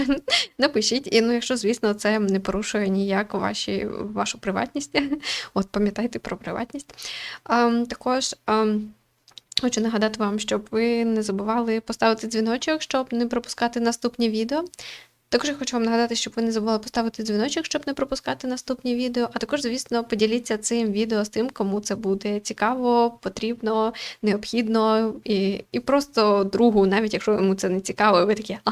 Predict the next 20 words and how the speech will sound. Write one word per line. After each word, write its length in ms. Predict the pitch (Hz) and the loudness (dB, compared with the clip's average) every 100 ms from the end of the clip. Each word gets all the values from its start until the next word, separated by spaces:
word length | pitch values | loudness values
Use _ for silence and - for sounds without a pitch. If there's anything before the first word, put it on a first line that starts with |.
| - | -2
диви, 280 | - 208 339 - | 4 4 4 -2
диви, 180 | 262 415 | 0 2
яке 200 | - 220 | 2 2
я 180 | 208 214 | 2 0
знайшов 380 | 202 208 208 | -2 0 -2
класне 300 | 208 214 - | -2 -4 -2
відео". 180 | 214 196 - - - - - - - - | -4 -4 -8 -8 -6 -6 -8 -8 -10 -2
Ем, 580 | - 240 226 226 226 226 - _ - | 4 6 6 4 2 2 -2 _ -8
також 320 | 233 233 262 | -2 0 0
я 60 | |
хочу 260 | 247 240 247 | -2 -4 -2
вам 140 | 226 | -2
нагадати 500 | 214 214 208 240 262 | 0 0 -2 -4 -4
про 220 | 247 - 214 | -6 -4 -6
те, 360 | 214 220 240 | -4 -4 -2
щоб 680 | 240 - - 208 220 220 220 | -4 -6 -6 -2 0 0 -4
ви 260 | 202 208 226 | -6 -2 0
не 140 | 226 | 2
забували 640 | 220 208 202 196 220 233 220 | 0 0 0 0 0 0 0
підтримувати 1120 | - - 214 220 214 214 208 208 214 214 214 | -4 -4 -2 0 0 0 -2 -4 -2 0 -2